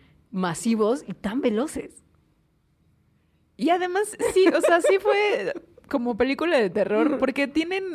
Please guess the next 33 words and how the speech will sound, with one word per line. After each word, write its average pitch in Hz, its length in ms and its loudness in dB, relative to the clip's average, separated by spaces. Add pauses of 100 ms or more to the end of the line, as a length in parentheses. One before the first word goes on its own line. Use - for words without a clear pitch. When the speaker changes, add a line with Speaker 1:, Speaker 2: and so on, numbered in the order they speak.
(120)
Speaker 2:
o 254 60 -2
sea, 277 140 0
las, 277 180 2 (120)
son, 339 180 -6 (460)
las 277 160 2
abejas 370 480 -2 (200)
europeas 240 680 0
son 247 160 -8
mucho 269 200 -6
más 208 440 -4 (360)
selectivas, 233 680 -4
digamos, 202 400 -8
en 196 80 -6
dónde 196 180 -6
formar 185 260 -6
sus 208 80 -12
panales. 180 300 -4
Las 208 100 -4
abejas 247 220 0
africanas 185 420 -8
no. 156 160 -12 (260)
O - 80 -6
sea, 208 100 -2
lo 202 140 -2
forman 269 360 -4 (300)
en 196 80 -10
cualquier 220 440 -2
huequito 226 480 -2
que - 80 -12
se - 80 -8
encuentren. 180 520 -6
Speaker 1:
Ah, 226 260 0 (200)
sí. 285 400 -2